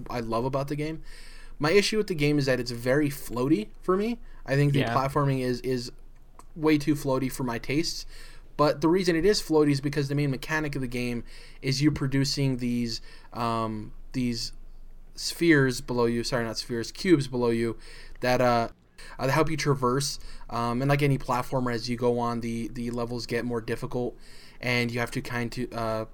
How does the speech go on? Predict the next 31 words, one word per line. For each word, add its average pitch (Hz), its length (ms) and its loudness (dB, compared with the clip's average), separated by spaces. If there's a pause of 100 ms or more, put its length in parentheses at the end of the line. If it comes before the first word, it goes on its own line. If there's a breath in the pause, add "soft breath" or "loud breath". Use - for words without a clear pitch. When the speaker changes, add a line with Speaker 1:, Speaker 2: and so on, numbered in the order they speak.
(120)
Speaker 1:
you 156 100 -8
know, 117 160 -4 (480 loud breath)
get 160 160 2
comfortable 165 460 4
with 185 120 0
that 180 140 -2
mechanic. 190 460 -4 (420 loud breath)
I 165 100 2
just 120 240 6
Speaker 2:
Yeah. 110 60 -2
Speaker 1:
don't 135 240 4
like 143 240 4
floaty 135 320 0
platformers. 139 640 -2
It's 131 160 -4
just 143 220 0
something 135 300 0
about 117 240 0
me. 127 280 -2
Um, 117 400 -2 (540 loud breath)
they're, 190 460 8
uh, 117 500 -2 (120)
I'm 127 80 -12
trying 139 260 -2
to 131 60 -4
think 131 160 -6
of 123 60 -2
the 117 80 -4
name 113 160 -4
of 110 140 -6
it. 110 140 -6